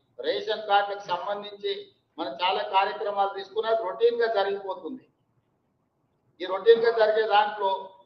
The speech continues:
ఏడు లక్ష, ఏడు లక్షల పైన మనం కొత్త రేషన్ కార్డులను యాడ్ చేసి ముప్పై ఒక్క లక్షల మంది దీంట్లో యాడ్ అయినారు. దాదాపుగా ఇప్పుడు రాష్ట్రంలో తొంభై ఆరు లక్షల, తొ-, తొంభై ఆరు లక్షల తొంభై ఐదు వేల రేషన్ కార్డులు ఉన్నాయి. దాదాపుగా మూడు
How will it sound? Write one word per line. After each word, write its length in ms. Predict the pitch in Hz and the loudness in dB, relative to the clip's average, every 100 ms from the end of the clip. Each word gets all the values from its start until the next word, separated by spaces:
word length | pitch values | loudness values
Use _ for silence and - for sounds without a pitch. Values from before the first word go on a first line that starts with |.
| - | -12
ఏడు 260 | 160 214 220 | -2 4 6
లక్ష, 300 | 214 208 208 | 6 4 -4
ఏడు 360 | 180 180 214 214 | -6 -4 0 0
లక్షల 460 | 208 208 208 190 196 | 0 -2 -4 -4 -2
పైన 400 | 214 220 220 208 | 0 0 0 0
మనం 220 | 196 190 | -6 -6
కొత్త 220 | 190 180 | -8 -2
రేషన్ 380 | 208 202 202 190 | -2 -2 -6 -6
కార్డులను 400 | 196 185 185 190 | -4 -4 -4 0
యాడ్ 260 | 180 185 190 | 0 0 -6
చేసి 180 | 190 202 | -10 -10
ముప్పై 400 | 175 175 196 196 | -12 -4 0 0
ఒక్క 100 | 196 | -4
లక్షల 340 | 185 185 180 | -10 -10 -10
మంది 340 | 180 185 214 | -10 -8 -8
దీంట్లో 280 | 196 196 196 | -8 -6 0
యాడ్ 160 | 175 180 | 0 0
అయినారు. 440 | 180 170 156 139 - - - _ - | -4 -4 -6 -8 -12 -20 -20 _ 2
దాదాపుగా 440 | 165 202 214 220 220 | 4 6 2 0 -4
ఇప్పుడు 240 | 214 196 | -4 -4
రాష్ట్రంలో 520 | 175 190 202 208 208 | 0 0 0 -8 -10
తొంభై 380 | - 180 175 202 | -6 -6 -2 0
ఆరు 220 | 202 202 | 0 -2
లక్షల, 500 | 196 196 196 196 190 - - _ _ - | -6 -10 -8 -6 -6 -10 -20 _ _ 4
తొ-, 280 | 160 175 165 | 4 4 -2
తొంభై 240 | 160 165 | -4 2
ఆరు 180 | 202 202 | 2 2
లక్షల 340 | 196 - 196 190 | -2 -6 -8 -6
తొంభై 420 | 185 175 180 202 | -2 0 2 2
ఐదు 180 | 202 196 | 0 -2
వేల 220 | 190 180 | -4 -2
రేషన్ 380 | 185 196 196 202 | -4 -8 -10 -4
కార్డులు 300 | 196 180 175 | -4 -4 -8
ఉన్నాయి. 280 | 175 160 - _ _ _ _ _ _ 156 | -10 -12 -16 _ _ _ _ _ _ 2
దాదాపుగా 560 | 185 208 208 208 208 | 4 4 0 -2 -6
మూడు 280 | 202 208 214 | -4 -4 -4